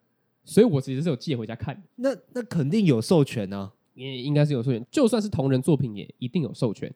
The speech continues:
Speaker 1: 就跟七龙珠G T一样。
Speaker 2: 哎，对。
Speaker 1: 嗯，然后还有一部很屌的是，里，米花镇的房子都超贵，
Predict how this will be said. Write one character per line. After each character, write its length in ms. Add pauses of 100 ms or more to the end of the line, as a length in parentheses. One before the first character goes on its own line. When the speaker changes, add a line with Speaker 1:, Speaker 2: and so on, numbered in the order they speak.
(140)
Speaker 1:
就 120
跟 180
七 140
龙 120
珠 140
G 160
T 180
一 100
样。 140 (300)
Speaker 2:
哎， 300
对。 240 (220)
Speaker 1:
嗯， 140 (140)
然 140
后 180 (400)
还 200
有 60
一 160
部 220 (200)
很 220
屌 200
的 80
是， 180 (300)
里， 180
米 240
花 220
镇 160
的 80
房 340
子 80
都 140
超 340
贵， 260